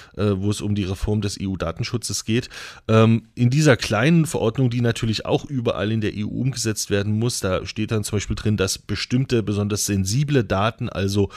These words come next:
biometrische Daten oder Religionszugehörigkeit, dass solche eben von den Behörden auch besonders geschützt und besonders sensibel behandelt werden müssen, ähm,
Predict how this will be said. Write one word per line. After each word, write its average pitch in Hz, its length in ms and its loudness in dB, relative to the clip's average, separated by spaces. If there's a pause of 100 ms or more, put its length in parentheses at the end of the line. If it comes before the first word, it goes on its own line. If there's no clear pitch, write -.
(240)
biometrische 104 680 0
Daten 98 360 -2
oder 90 240 -4
Religionszugehörigkeit, 107 1500 0 (380)
dass 101 200 -2
solche 123 300 4
eben 110 160 0
von 113 180 0
den 110 120 2
Behörden 110 320 2
auch - 80 -4
besonders 110 480 0
geschützt 160 500 2
und 107 80 2
besonders 104 440 -2
sensibel 117 480 2
behandelt 98 420 -2
werden 98 260 0
müssen, 101 320 0 (540)
ähm, 104 440 2